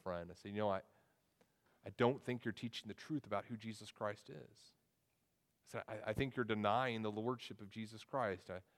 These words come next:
I think you're, you're, you're, I think you're deceived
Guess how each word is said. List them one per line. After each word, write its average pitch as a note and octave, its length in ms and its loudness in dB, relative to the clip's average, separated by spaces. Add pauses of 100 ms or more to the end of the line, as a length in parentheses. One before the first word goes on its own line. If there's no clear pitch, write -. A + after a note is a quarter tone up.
(380)
I G2+ 40 -2
think B2 280 0 (1120)
you're, G#2 300 4 (180)
you're, A2+ 160 0
you're, G#2 240 0
I G2+ 60 -10
think C3 220 -4
you're A#2+ 100 2
deceived G2+ 800 -10